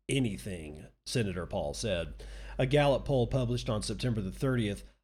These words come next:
highlighted how Americans' trust in government remains low. The survey found that overall trust in the federal government to handle international problems sit at a record low, thirty-nine percent,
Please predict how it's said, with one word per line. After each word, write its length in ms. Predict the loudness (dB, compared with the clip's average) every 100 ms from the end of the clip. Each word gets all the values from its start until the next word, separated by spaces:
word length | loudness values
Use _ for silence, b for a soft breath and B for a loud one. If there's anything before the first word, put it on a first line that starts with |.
| -2
highlighted 500 | 2 4 4 4 2
how 180 | 2 2
Americans' 540 | 2 0 -2 -2 -4
trust 400 | -2 0 0 0
in 100 | -2
government 380 | 0 0 0 -2
remains 440 | 0 0 0 0
low. 360 | 0 2 2 2
The 100 | 0
survey 460 | 0 2 2 2 0
found 400 | 0 2 2 0
that 80 |
overall 440 | 0 0 2 2 2
trust 320 | 2 0 0
in 100 | -2
the 60 | -2
federal 300 | -2 0 0
government 460 | 0 0 0 -2
to 100 | -4
handle 380 | -2 0 0 -2
international 680 | -2 -2 -2 -2 -2 -2 -4
problems 560 | 0 0 2 0 0
sit 180 | 0 0
at 120 | 0
a 20 |
record 360 | 0 0 0 -2
low, 360 | 0 2 2 0
thirty-nine 520 | -2 -2 0 -2 -4
percent, 480 | -4 -2 0 0